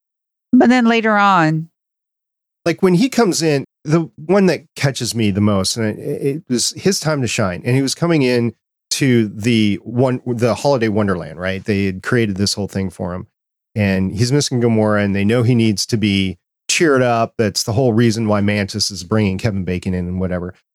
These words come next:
Speaker 2: But he sees this whole thing, and he does, like, put his hands to his head and exclaims out and everything. And I get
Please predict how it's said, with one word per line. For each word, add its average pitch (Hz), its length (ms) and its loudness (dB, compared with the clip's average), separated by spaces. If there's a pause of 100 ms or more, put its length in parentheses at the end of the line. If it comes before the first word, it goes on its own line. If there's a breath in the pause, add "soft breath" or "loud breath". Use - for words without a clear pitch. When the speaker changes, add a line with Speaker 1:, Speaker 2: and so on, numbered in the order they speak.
(140)
Speaker 2:
But 147 80 0
he 160 80 0
sees 294 380 -4
this - 180 -4
whole 139 180 -4
thing, 156 480 0 (380)
and 135 340 0
he 165 180 2
does, 185 480 0
like, 143 220 -4
put 180 240 -2
his 160 180 -2
hands 143 400 0
to 135 120 -4
his 123 160 0
head 139 440 -2
and 110 140 0
exclaims 120 640 -2
out 120 220 0
and 127 80 -4
everything. 120 340 0
And 123 80 0
I 131 60 0
get 135 400 0